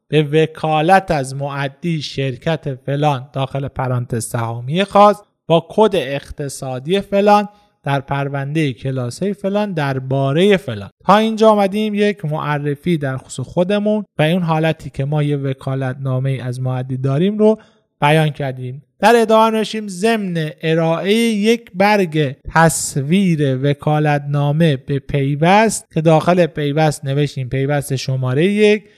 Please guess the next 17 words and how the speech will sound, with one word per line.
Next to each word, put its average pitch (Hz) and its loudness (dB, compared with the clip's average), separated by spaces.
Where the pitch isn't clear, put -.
گفتیم 160 -2
اگر 147 -2
ما 131 -6
به 147 -4
عنوان 139 0
وکیل 160 0
معدی 185 0
هستیم 175 0
باید 165 2
برگه 143 2
تصویر 143 -2
وکالتنامه‌مون 139 -2
رو 220 6
پیوست 156 2
کنیم 135 -6
و 160 0
توی 170 0